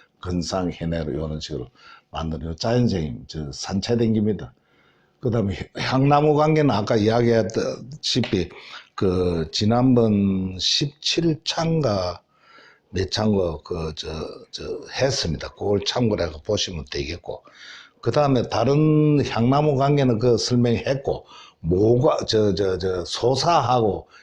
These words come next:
뒤에 그 또 저 건상 나올 장면인데 뭐 다시 설명을 한번 드리도록 하겠고, 그다음에 그 지금까지 이제 수행을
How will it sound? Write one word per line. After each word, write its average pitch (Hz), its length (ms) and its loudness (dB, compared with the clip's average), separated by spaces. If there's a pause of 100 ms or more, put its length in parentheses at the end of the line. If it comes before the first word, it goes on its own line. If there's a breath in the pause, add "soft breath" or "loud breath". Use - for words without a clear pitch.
(200 soft breath)
뒤에 104 440 2
그 87 500 -2
또 78 460 -8
저 71 360 -12 (120)
건상 87 560 -8
나올 90 320 -6
장면인데 78 520 -10
뭐 76 180 -12 (340 loud breath)
다시 123 360 0
설명을 82 580 -4
한번 76 300 -8
드리도록 90 520 -4
하겠고, - 460 -10 (600 loud breath)
그다음에 113 520 2
그 101 440 2
지금까지 127 920 4
이제 101 180 0
수행을 147 720 4